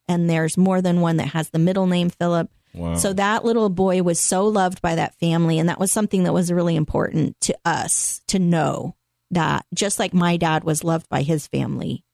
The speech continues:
Speaker 1: the child that was switched was loved by that other family.
Speaker 2: Okay.
Speaker 1: So I thought there might be some situations where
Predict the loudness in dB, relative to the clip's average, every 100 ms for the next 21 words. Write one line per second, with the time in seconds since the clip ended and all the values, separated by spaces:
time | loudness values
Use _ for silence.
0 | _ _ -6 -4 -2 0 0 0 0 -2
1 | -4 -4 0 0 0 -4 -2 -2 -2 -4
2 | -4 -6 -8 -12 _ -2 0 0 -2 -4
3 | _ _ _ _ _ _ _ _ _ -4
4 | -2 0 0 0 0 0 0 -2 -2 0
5 | 2 2 2 0 0 0 2 0 0 0
6 | 0 2 2 2 0 0 2 0 0 0
7 | 2 2 2 0